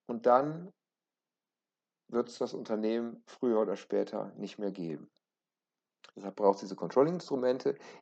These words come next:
die Sie alle anwenden, wenn Sie ein erfolgreiches Unternehmen sind. Und wenn Sie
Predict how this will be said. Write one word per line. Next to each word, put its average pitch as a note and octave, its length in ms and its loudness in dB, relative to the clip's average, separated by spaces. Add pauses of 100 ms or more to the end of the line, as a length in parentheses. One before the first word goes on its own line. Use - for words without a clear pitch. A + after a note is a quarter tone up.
die A#2+ 100 2
Sie G#2+ 160 2
alle G2 220 4
anwenden, D#3 460 4
wenn B2+ 120 2
Sie A#2+ 100 -2
ein A#2+ 60 -4
erfolgreiches A2+ 500 -2
Unternehmen A2 480 -6
sind. A2 340 -2 (340)
Und G#2+ 180 -4
wenn G#2+ 200 2
Sie G#2 420 -2